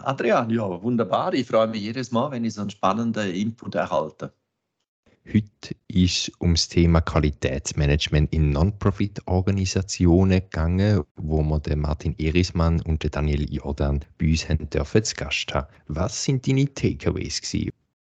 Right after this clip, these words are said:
Speaker 1: Qualitätsmanagement in Non-Profit-Organisationen. Was für ein Widerspruch vielleicht auf den ersten Blick. Aber auf der anderen Seite finde ich,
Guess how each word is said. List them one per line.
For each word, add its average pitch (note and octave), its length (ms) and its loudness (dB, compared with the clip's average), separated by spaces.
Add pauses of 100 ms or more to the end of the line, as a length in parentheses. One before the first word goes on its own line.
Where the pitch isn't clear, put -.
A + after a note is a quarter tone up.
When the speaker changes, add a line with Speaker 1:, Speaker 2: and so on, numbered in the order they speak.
(400)
Speaker 1:
Qualitätsmanagement G#2+ 1200 0
in G#2 200 2
Non-Profit-Organisationen. F#2+ 1700 0 (400)
Was F#2 300 -2
für G#2+ 260 -2
ein G2 240 0 (220)
Widerspruch C#3+ 640 0
vielleicht B2 640 -2
auf G2+ 120 -10
den A2 160 -2
ersten G#2+ 360 -2
Blick. - 400 -6 (640)
Aber G2 200 -4
auf G2+ 120 -4
der - 100 -2
anderen A2 320 -2
Seite G#2+ 380 0
finde F#2 380 0
ich, F2+ 80 -4